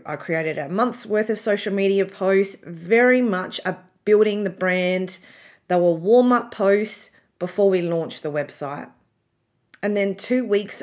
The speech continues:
after the website launched, I received an email from them complaining about the lack of orders. In their mind, they decided that they should have had hundreds of orders coming through.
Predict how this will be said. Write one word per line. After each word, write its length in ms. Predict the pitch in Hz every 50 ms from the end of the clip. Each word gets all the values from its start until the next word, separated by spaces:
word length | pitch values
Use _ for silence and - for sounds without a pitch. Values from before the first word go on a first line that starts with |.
| -
after 320 | - 190 196 202 202 - 202
the 140 | 175 196
website 600 | 175 165 175 175 175 - - 180 175 170 165 -
launched, 680 | 151 160 156 160 220 269 - - - - - - _ - _ _ _ _ _ _ _ _ _ _ _ _ _ _ _ _ _ -
I 60 | 196
received 420 | 185 185 185 - 190 196 180 170
an 180 | 185 170 - -
email 300 | 208 240 233 226 214 214
from 240 | 214 - 196 175 175
them 300 | 170 160 160 165 170 - _ _
complaining 800 | - - 202 180 - - 214 208 220 233 220 180 165 190 - -
about 300 | 180 165 165 156 156 -
the 100 | 170 160
lack 220 | 160 160 165 -
of 120 | 165 147
orders. 720 | - - 156 156 143 127 131 - 151 139 - - - - _ _ _ _ _ _ _ _ _ - - - - _ _ -
In 220 | 214 220 214 214
their 160 | 202 208 247 262
mind, 720 | 254 226 220 220 202 156 127 135 175 247 311 - - - _ _ _ _ _ _
they 160 | - 196 214
decided 800 | 208 202 202 190 - - 180 180 180 180 160 156 165 170 - - 170
that 140 | 175 -
they 120 | 190 190 190
should 160 | 190 - 190
have 160 | 175 175 -
had 200 | - 185 175 175 175
hundreds 500 | - - - 208 196 202 190 190 185 175
of 160 | 185 165 -
orders 420 | - 143 160 165 160 160 151 151
coming 340 | - - - 156 151 143 143
through. 460 | 143 - 143 131 135 - 76 73 -